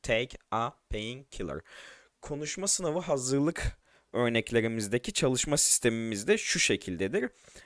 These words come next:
Benim verdiğim bu cümleleri alıyorsunuz, bazı kısımlarını değiştirebilirsiniz. Mesela "I should see a doctor" cümlesinde "I should take a rest", bir dinlenmeliyim yapabilirsiniz.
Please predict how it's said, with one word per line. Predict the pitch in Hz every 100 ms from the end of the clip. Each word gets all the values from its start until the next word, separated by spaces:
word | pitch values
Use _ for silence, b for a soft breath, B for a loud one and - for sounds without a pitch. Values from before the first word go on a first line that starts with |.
| -
Benim | 113 156 202
verdiğim | 190 170 165 175 170
bu | 170
cümleleri | 180 165 151 151 143 -
alıyorsunuz, | 151 202 - 101 131 - B B -
bazı | 104 151 185 165
kısımlarını | - - 131 120 175 190
değiştirebilirsiniz. | 127 117 - 120 113 123 117 - 82 - - B B -
Mesela | 135 - 135 123 - 127
"I |
should | 147 170
see | - - 156
a | 139 135
doctor" | 156 156 - 139
cümlesinde | 123 131 127 - 113 90 147 196 B - 143
"I | 160
should | - 185 -
take | 147 131 -
a | 170
rest", | 127 87 - - - -
bir | 120 165
dinlenmeliyim | 127 131 127 123 127 127 147 175
yapabilirsiniz. | 151 - 127 110 110 101 - 76 -